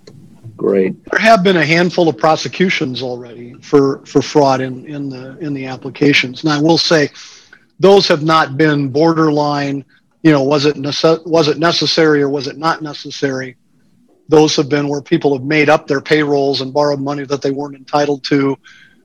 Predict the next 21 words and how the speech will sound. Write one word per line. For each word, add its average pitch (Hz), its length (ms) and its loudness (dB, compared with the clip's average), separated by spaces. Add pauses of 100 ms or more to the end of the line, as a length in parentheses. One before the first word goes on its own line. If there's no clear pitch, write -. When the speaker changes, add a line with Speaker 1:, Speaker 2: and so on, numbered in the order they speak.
(120)
Speaker 2:
or 151 260 6
taken 156 320 0
the 147 60 -4
money 156 260 -2
and 143 120 -4
gone 147 200 -2
out 147 220 -4
and 131 80 -18
bought 143 180 0
expensive - 500 -2
cars 151 500 2
rather 139 300 -8
than 135 160 -18
paying 143 300 -2
their 131 140 -12
employees 139 540 0
or 127 60 -16
paying 139 300 -4
their 127 160 -12
rent. 139 360 -14
So, 135 380 0